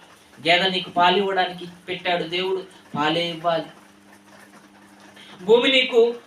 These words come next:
పంటనివ్వాలి, దానికే పెట్టాడు. గాలి నువ్వు పీల్చాలి, దానికే పెట్టాడు గాలిని.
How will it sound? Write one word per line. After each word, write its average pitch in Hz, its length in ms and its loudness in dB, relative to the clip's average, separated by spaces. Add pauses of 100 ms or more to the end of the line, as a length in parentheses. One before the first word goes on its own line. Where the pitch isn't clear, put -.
(160)
పంటనివ్వాలి, 254 880 2
దానికే 240 380 2
పెట్టాడు. 254 520 0 (1800)
గాలి 247 420 2 (180)
నువ్వు 220 180 4
పీల్చాలి, 240 560 2
దానికే 247 380 0
పెట్టాడు 262 400 2
గాలిని. 214 580 0